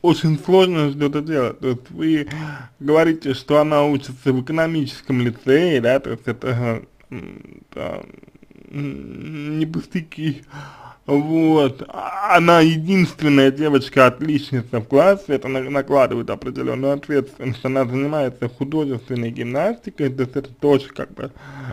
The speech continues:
а, накладывает определенную ответственность на ребенка. Вот. И, понимаете, в этой среде, когда она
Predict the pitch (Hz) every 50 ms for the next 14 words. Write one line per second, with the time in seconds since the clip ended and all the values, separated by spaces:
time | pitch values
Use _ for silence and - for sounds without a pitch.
0 | - - _ _ - 113 127 139 135 135 135 135 131 131 - 147 143 139 139 135
1 | 135 - - - - 139 143 156 156 160 151 151 151 156 160 160 - 190 170 147
2 | - - - 156 147 139 139 139 - - - - 156 160 156 151 131 - _ -
3 | 147 156 165 170 170 160 156 170 165 143 135 139 147 143 143 143 - - _ _
4 | _ _ _ _ - 160 165 180 185 170 135 - - - - _ _ _ _ _
5 | _ _ - 208 214 220 226 233 226 220 208 180 - - _ _ _ _ _ _
6 | _ _ _ _ _ _ _ _ _ _ _ _ _ _ _ _ _ _ _ _
7 | - _ _ _ _ _ _ _ _ _ _ _ _ _ _ _ _ _ _ _
8 | _ _ _ _ _ _ _ _ _ _ _ _ _ - 165 170 202 262 311 254
9 | - 196 170 156 135 - - _ _ _ _ _ _ - 170 175 208 240 240 247
10 | 262 269 - - 185 190 190 185 - 262 285 311 370 359 330 320 - - 180 160
11 | 147 151 165 190 190 196 190 185 185 190 190 185 180 175 170 170 160 -